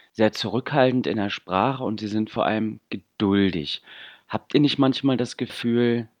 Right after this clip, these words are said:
ihr müsstet viel wütender auftreten und viel radikaler für das kämpfen, was euch verwehrt bleibt? Weil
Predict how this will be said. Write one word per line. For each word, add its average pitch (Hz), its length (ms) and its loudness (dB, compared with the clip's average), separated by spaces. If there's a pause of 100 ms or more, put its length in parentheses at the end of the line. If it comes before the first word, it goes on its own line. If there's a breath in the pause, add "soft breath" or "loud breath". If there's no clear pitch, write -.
(120)
ihr 117 100 2
müsstet 117 420 2
viel 117 400 -2
wütender 107 500 0
auftreten - 600 -2
und - 180 -6
viel 120 280 -2
radikaler 110 800 -2
für - 160 -10
das - 300 -6
kämpfen, 107 560 -2 (420 loud breath)
was 104 220 -4
euch 98 220 -4
verwehrt 110 500 0
bleibt? 90 380 0
Weil 95 320 2